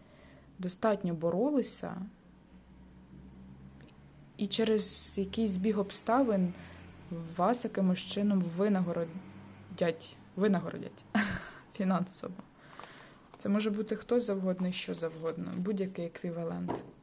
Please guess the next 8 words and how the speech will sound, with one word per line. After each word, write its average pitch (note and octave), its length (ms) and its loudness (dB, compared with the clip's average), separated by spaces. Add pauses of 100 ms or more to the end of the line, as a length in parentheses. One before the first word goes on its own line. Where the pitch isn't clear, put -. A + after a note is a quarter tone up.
(1600)
Але F#3 220 2
це F#3 140 -4
те, G#3+ 160 -2
що G#3+ 160 -4
вам F#3+ 140 0
належить F3+ 440 -2
по - 140 -8
праву. E3 380 -10